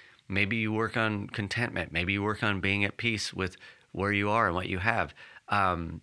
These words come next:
I had a conversation with, with my daughter the other day. She had gotten in, not, not trouble, but just, uh, you know, she has a cell phone. She's twelve years old.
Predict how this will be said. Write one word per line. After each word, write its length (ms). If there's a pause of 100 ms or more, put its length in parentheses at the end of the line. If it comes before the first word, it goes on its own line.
(460)
I 100
had 180
a 60
conversation 720
with, 220 (100)
with 200
my 120
daughter 340
the 100
other 120
day. 300 (300)
She 160
had 140
gotten 300
in, 340 (520)
not, 240
not 280
trouble, 520
but 220 (140)
just, 440
uh, 320 (240)
you 120
know, 80
she 160
has 160
a 60
cell 260
phone. 480
She's 420 (120)
twelve 320
years 220
old. 320